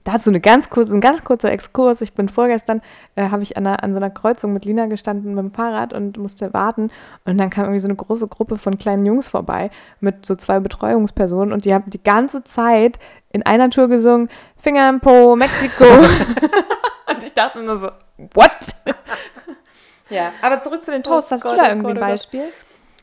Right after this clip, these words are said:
Speaker 2: Mir fällt jetzt der
Speaker 1: Kann man ja
Speaker 2: genaue
Speaker 1: auch „Finger im
Speaker 2: Wortlaut
Speaker 1: Po,
Speaker 2: nicht mehr ein.
Speaker 1: Mexiko“ sagen, ne?
Speaker 2: Paris, Athen, auf Wiedersehen.
Speaker 1: Okay.
Speaker 2: Griechischer Wein. Das ist eigentlich ein ganz trauriges Lied auch.
Speaker 1: Ja.
Speaker 2: Geht ja eigentlich um einen Gastarbeiter, der in Deutschland ist und die Heimat vermisst, glaub ich.
Speaker 1: Ach, herrje.
Speaker 2: Ähm,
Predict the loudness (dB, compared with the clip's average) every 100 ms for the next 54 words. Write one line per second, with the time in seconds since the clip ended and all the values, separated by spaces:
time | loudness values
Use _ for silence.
0 | _ -8 -8 -4 -4 -4 -4 0 6 8
1 | 8 6 6 6 4 2 2 2 -2 -6
2 | -6 -6 -4 -6 -10 -12 -14 -16 _ _
3 | _ _ -16 -14 -10 -10 -6 -8 -8 -10
4 | -10 -14 -18 -20 _ _ _ _ _ -20
5 | -20 -14 -12 -10 -8 -4 -6 -8 -16 -14
6 | -14 -12 -14 -14 -18 _ _ _ -12 -8
7 | -10 -10 -16 -16 -14 -12 -14 -16 -20 -20
8 | -20 _ -18 -14 -12 -12 -14 _ -20 -20
9 | -18 -18 -16 -16 -12 -10 -10 -14 -16 -16
10 | -16 -14 -16 -14 -16 -16 -18 -20 -18 -14
11 | -12 -12 -16 -18 -18 -16 -16 -16 -16 -16
12 | -12 -8 -6 -6 -10 -18 -20 _ _ -4
13 | -2 -2 -6 -12